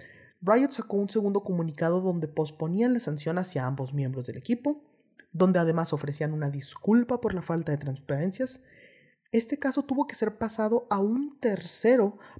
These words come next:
para que revisara la situación con ojos nuevos. En el caso de Kanabi, al envolver a dos países, Corea del Sur y China,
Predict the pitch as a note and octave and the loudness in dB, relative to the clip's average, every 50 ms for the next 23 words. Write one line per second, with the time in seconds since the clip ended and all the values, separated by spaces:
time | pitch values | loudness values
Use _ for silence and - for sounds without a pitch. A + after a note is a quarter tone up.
0 | - - G3 G3 G#3 G3+ - G#3 G3 G3+ G3 F#3+ F#3+ - A3 A3+ A#3 B3 B3+ A#3+ | -4 -2 0 0 0 -2 -4 -4 -2 -2 -4 -4 -2 0 0 2 2 2 2 0
1 | - F#3+ - F3+ E3+ - F#3+ G3 F#3+ G3+ F#3 F3 E3+ - E3+ D#3 D#3 D3 C3+ C3+ | -2 -6 -6 -6 -2 -2 -2 -2 0 -2 -2 -2 -2 -4 -6 -6 -4 -6 -6 -6
2 | - - - - - _ _ _ _ _ _ _ _ - _ _ _ - - _ | -6 -8 -10 -10 -10 _ _ _ _ _ _ _ _ -20 _ _ _ -20 -20 _
3 | _ _ _ _ G3+ F#3 F#3 F#3 F#3+ F#3 - B3+ - - D#4 D4 D4+ - D#3+ D#3+ | _ _ _ _ 2 2 4 2 2 0 -4 -4 -2 -2 -4 -4 -2 -4 -2 0
4 | D3 D3 D3 C#3+ C#3+ - - - - - - - D#3+ D#3+ E3 E3 D#3+ D#3+ D#3+ E3+ | 0 0 0 -2 -6 -10 -18 -20 -20 -12 -6 -2 0 0 0 0 0 0 -2 0
5 | E3 F#3 F#3+ F3 D#3 C3+ E3+ G3 - - - C#3+ C#3+ C#3+ - - - - - _ | 2 2 2 4 4 2 2 0 0 -2 -4 -4 -4 -4 -6 -10 -12 -12 -14 _
6 | _ _ - - _ _ - C#3+ C#3 C#3 C#3+ D3 D3+ E3 D#3+ D3+ - - C#3+ C#3 | _ _ -20 -20 _ _ -4 -2 -2 0 0 0 2 0 0 -2 -4 -8 -8 -8
7 | - - _ - A3 B3+ - - - - F#3+ E3 D3+ E3+ A#3+ - - - | -8 -12 _ -2 -2 -2 -2 -4 -4 -2 -2 0 2 0 0 0 -2 -14